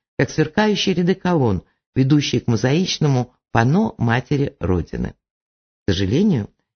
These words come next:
из сорока шести колонн облицевать удалось не хрусталём,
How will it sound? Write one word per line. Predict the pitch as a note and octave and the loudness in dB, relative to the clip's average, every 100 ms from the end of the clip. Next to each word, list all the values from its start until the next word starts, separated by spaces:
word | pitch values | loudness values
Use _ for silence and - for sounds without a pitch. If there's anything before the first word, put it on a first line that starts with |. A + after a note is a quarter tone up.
| _ | _
из | A#2 | -2
сорока | C3 B2 C3 B2 | 0 0 0 0
шести | A#2+ - A2 | -2 -2 -4
колонн | - B2+ F#3 G3+ - | 0 2 2 0 -2
облицевать | G#2 A#2+ - B2+ D#3 E3+ - | -2 -2 0 0 0 -2 -2
удалось | A2+ B2+ B2+ A2 - _ - | 0 2 2 0 -6 _ 0
не | C#3+ | 2
хрусталём, | - F#3 - G3+ D3+ C3+ | 0 -4 0 0 0 -2